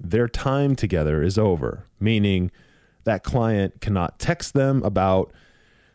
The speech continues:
something that they have a question about, about, like, what exercise they wanna do next, or, you know, "I was thinking about this. Can we talk about this? Can we do that?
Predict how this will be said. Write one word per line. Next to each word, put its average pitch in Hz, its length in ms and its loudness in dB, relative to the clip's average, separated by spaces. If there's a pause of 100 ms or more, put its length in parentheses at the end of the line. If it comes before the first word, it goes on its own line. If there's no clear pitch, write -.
(600)
something 104 800 -2
that 95 180 -2
they 87 80 0
have 90 120 -2
a - 40 -8
question 127 400 0
about, 110 360 2
about, 78 400 -2
like, 76 220 -8 (200)
what 98 180 2
exercise 113 560 0
they 101 80 0
wanna 98 240 2
do 95 140 0
next, 95 440 -2
or, 73 260 -4 (340)
you - 60 -8
know, 85 100 -4
"I - 20 -2
was 82 100 -4
thinking 98 260 -4
about 80 240 -2
this. - 520 -2
Can 98 180 -4
we 85 80 -4
talk 92 240 -4
about 85 240 -4
this? 123 260 0
Can 90 140 -4
we 87 80 0
do 92 200 0
that? 117 340 2